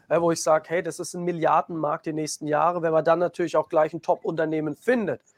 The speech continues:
die das nachhaltig aufbauen. Möglichkeiten gibt's aktuell wie Sand am Meer, sein Vermögen A zu schützen, auszubauen und auch richtig große Renditen zu machen. Ja.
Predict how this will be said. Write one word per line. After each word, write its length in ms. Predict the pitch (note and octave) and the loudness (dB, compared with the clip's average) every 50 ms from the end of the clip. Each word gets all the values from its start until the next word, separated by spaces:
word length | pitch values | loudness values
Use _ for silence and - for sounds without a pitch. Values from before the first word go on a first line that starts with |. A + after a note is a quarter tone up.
| _ _ _ _ _ _ - | _ _ _ _ _ _ -8
die 80 | E3 D#3+ | -6 -6
das 160 | D#3+ D3 - | -6 -4 0
nachhaltig 500 | F3 E3 D#3+ - E3 D#3 D#3 D3 - - | 0 0 2 2 2 2 2 0 0 2
aufbauen. 540 | F#3+ A3+ B3+ - - - E3+ D3 B2+ A#2 - _ _ _ _ _ _ - _ | 2 2 2 2 2 4 4 4 4 0 -4 _ _ _ _ _ _ -16 _
Möglichkeiten 840 | - E3+ A#3 D#4 E4 D#4+ A#3+ F3+ C#3+ - - - B2 B2+ - - C#3 | 0 2 4 2 2 0 -2 -6 -6 -6 -6 -6 -6 -6 -6 -8 -8
gibt's 240 | C#3 D#3 - - - | -8 -8 -8 -8 -10
aktuell 420 | - - - - - - E3+ F3 | -10 -10 -10 -8 -6 -4 -4 -4
wie 80 | D#3+ E3 | -4 -4
Sand 260 | C#3 - D#3+ D3+ D#3 | -2 -2 -2 -2 -2
am 140 | - D3 C#3+ | -4 -6 -4
Meer, 300 | D3 D#3 D#3+ F3+ G3 A3+ | -2 0 2 2 2 0
sein 180 | F#3+ E3 D3+ C3+ | 0 -2 -2 -2
Vermögen 400 | - D#3 D3+ D3+ D3 C#3 - - | -2 -2 0 0 -2 -2 -2 -2
A 160 | - D3+ D#3 | 0 -2 -2
zu 140 | - - - | -2 -4 -6
schützen, 500 | - A#3+ B3+ - - - C4+ C#4 D4 - - | -4 -4 -4 -4 -4 -6 -4 -4 -6 -4 0
auszubauen 800 | - E3 G3 G3+ - - A#3 G3+ - G#3+ G3+ G#3 G#3 G#3 G#3 G3+ | 4 4 4 4 2 -4 -8 -4 2 4 4 6 6 4 2 -2
und 240 | - A3 F#3 F#3+ - | -2 -4 -4 -2 -2
auch 260 | F#3 F3 - - _ _ _ _ - | -4 -4 -4 -6 _ _ _ _ -4
richtig 320 | F#3 G3 G3+ - F3+ - - | -4 -4 -4 -6 -18 -14 -8
große 280 | - F#3 E3+ C#3+ D3 | -8 -6 -6 -6 -6
Renditen 360 | C3+ C#3 C3 F#3 G#3 G#3 C4+ | -6 -6 -6 -6 -8 -10 -10
zu 100 | - - | -10 -10
machen. 260 | C3 B2 G#2+ - _ _ _ _ _ - | -10 -10 -10 -12 _ _ _ _ _ -14
Ja. 120 | - - | -12 -12